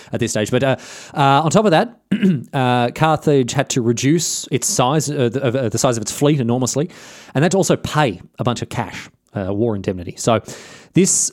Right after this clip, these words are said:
was relatively lenient, it, it, it has to be said. Uh, Rome kinda had Carthage over a barrel at this stage, but, uh, they were offering a pretty generous peace settlement. But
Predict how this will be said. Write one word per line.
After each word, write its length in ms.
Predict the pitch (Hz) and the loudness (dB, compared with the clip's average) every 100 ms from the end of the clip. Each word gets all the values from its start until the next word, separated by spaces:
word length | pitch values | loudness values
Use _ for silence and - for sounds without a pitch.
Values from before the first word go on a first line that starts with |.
| - | 2
was 520 | 160 156 151 127 - _ _ | 4 4 2 -2 -8 _ _
relatively 600 | 151 175 214 208 175 170 | 0 2 2 0 0 2
lenient, 360 | 143 147 117 98 | 4 4 2 -2
it, 140 | 107 | -6
it, 360 | 143 135 143 147 | -6 -4 -4 -2
it 60 | |
has 200 | 127 156 | 0 0
to 100 | - | 0
be 140 | 139 117 | 0 0
said. 400 | - 123 110 98 | 2 2 2 0
Uh, 420 | 120 120 117 120 | 2 4 4 2
Rome 360 | 131 143 151 143 | 2 2 2 0
kinda 240 | 202 220 | 0 0
had 180 | 196 202 | 0 0
Carthage 320 | 202 185 180 | 2 2 2
over 200 | 196 185 | 2 2
a 20 | |
barrel 280 | 151 170 180 | 2 2 2
at 80 | 175 | 0
this 140 | 160 | -2
stage, 460 | - 160 196 220 - | 0 2 2 0 0
but, 280 | 139 127 - | 0 2 0
uh, 280 | 127 117 | 2 2
they 200 | 117 127 | 2 0
were 240 | 131 131 127 | 2 4 4
offering 360 | 123 - 117 | 0 0 -2
a 80 | 120 | -2
pretty 200 | - 143 | -2 -2
generous 380 | 113 123 117 101 | 0 -2 0 -2
peace 240 | - 117 | -2 -2
settlement. 400 | - 107 98 131 | -2 -2 -2 -2
But 260 | - 208 - | 2 0 0